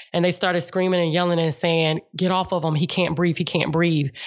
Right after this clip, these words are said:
And to see your children's eyes, um, to see that type of, uh, real life story. Like, this is not something that they read in a book that was false. This a real life,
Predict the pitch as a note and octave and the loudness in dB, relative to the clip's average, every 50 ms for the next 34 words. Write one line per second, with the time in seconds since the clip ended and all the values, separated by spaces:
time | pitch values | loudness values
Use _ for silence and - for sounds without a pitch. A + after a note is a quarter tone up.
0 | - - - - _ - G3+ F3+ F#3 - F#3 - - - A#3+ A#3+ A3+ A3+ A3 G3+ | -14 -14 -14 -10 _ -2 0 0 0 0 -2 -2 -2 0 0 0 2 0 0 0
1 | - - - G3+ F#3+ F3 F3+ F3 E3 - - - D#3+ E3+ E3+ E3 E3 D#3 D3 C#3+ | 0 0 0 0 0 0 0 0 -2 -2 -2 0 0 2 2 2 0 0 -2 -2
2 | - - - - - - - - E3+ D#3+ C#3+ - F3+ - - - A3+ A3+ G#3+ G3+ | -4 -4 -4 -6 -8 -10 -6 -2 -2 -2 0 0 -2 -2 0 0 0 2 2 0
3 | E3+ - - F#3+ F3+ F3+ F3 F3 - - E3+ E3 D#3+ D#3+ D#3 C#3+ C#3 - - E3+ | 0 -2 -2 0 0 0 0 -2 -4 -4 -2 0 0 0 0 -2 -4 -4 -2 0
4 | D#3+ D#3 D3+ D3+ - - - - - - _ - - - _ - F#3 C#3+ F#3 G#3+ | 0 0 0 0 -2 -4 -6 -14 -20 -20 _ -20 -20 -20 _ -10 -4 -2 0 2
5 | B3+ C4 B3+ A#3+ A3 G#3 G3+ - - - A3 G3+ F#3 D#3 C#3+ D3 D3+ D#3 D3+ - | 2 2 2 0 0 0 -2 -4 -4 -2 0 0 0 0 -2 -4 -4 -4 -4 0
6 | - F#3+ G3 - - G3+ F3+ D3 - F3 F#3+ F3+ E3 E3 C#3+ - - - - F3 | 0 0 0 2 0 0 0 0 -2 -2 0 0 0 0 -2 -4 -8 -4 -4 -2
7 | E3 F#3 F3+ F3 E3+ F3+ E3+ D#3 E3 E3+ E3+ F3 F3 D#3+ C3+ D#3 D#3 - E3+ D3+ | 0 2 2 2 2 0 0 0 2 2 2 0 0 0 -2 -4 0 0 0 -2
8 | D3+ - - D#3 D3 C#3 - G3 - - - F3+ D3+ C#3+ E3 G3 G#3 G#3 G3+ G3 | 0 0 0 0 0 0 0 -2 -2 -2 -2 -2 0 0 2 2 2 2 2 0
9 | F#3+ F#3 F3+ F3+ F3+ F3 - | 0 0 0 0 0 -2 -6